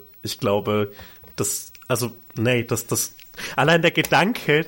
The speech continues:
das denken zu können, fühlt sich so falsch an, weil ich bin auf keinen Fall in irgendwas,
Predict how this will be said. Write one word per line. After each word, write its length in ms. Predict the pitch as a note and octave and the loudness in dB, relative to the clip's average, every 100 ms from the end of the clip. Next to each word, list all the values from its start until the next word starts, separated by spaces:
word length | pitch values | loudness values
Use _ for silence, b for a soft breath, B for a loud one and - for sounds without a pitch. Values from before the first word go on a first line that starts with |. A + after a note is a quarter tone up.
| - | -2
das 240 | C3+ - | -4 0
denken 340 | D#3+ F#3 - C3+ | 0 0 -2 -2
zu 180 | - | -2
können, 420 | C3 - C#3+ C3 C3+ | -2 -2 0 0 -2
fühlt 240 | - B2+ | -4 -4
sich 160 | - B2+ | -2 -2
so 100 | C#3+ | -4
falsch 540 | - D3 C3+ C3+ - | -2 0 0 0 -4
an, 260 | A2 G2 G#2+ B B B B | -2 -2 -2 B B B B
weil 440 | A2+ A2 A2 A#2 B B B - | 0 2 4 0 B B B -4
ich 200 | C#3+ G3+ | -4 0
bin 180 | D3 C#3+ | 0 0
auf 220 | - B2+ - | -2 -4 -2
keinen 360 | - D#3 D3+ | 0 0 0
Fall 280 | C#3+ - C3+ | -4 -2 -2
in 100 | A#2+ - | -2 0
irgendwas, 760 | D#3+ D3+ C3+ A2+ A2+ - - | 0 0 0 0 0 -4 -10